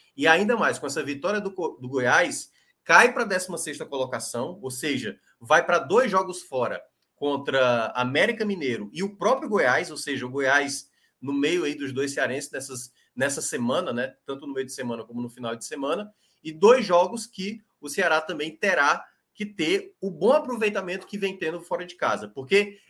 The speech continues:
é isso que agora o futebol <laughs> cearense tem que se apegar, Fred.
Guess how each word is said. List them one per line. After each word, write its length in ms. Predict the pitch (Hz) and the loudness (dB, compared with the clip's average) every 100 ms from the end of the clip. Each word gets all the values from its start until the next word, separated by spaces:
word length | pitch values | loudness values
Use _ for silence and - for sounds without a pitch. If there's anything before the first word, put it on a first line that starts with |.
| - | -2
é 100 | 156 | 0
isso 320 | 208 240 277 | 2 0 0
que 80 | 233 | 0
agora 240 | 202 185 | 2 0
o 40 | 202 | -2
futebol 380 | 208 196 156 | -8 -4 -2
<laughs> 20 | 170 | -2
cearense 420 | - 170 143 139 | 0 -2 -2 -6
tem 120 | 175 | -6
que 120 | 190 | -4
se 100 | 190 | -2
apegar, 380 | 175 208 165 113 | -2 0 0 0
Fred. 280 | 104 95 | -6 -8